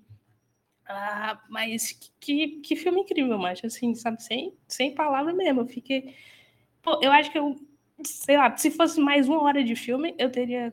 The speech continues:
curtido pra caramba, porque é tanto um, um relato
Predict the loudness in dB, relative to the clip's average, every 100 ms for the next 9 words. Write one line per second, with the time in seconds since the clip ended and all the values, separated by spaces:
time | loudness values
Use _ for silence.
0 | _ -12 -10 -6 -4 0 0 0 -2 -4
1 | -6 -6 -2 -2 0 -2 -2 -4 -4 -2
2 | -2 -2 -4 -2 2 2 2 -2 -4 -4
3 | -4 -6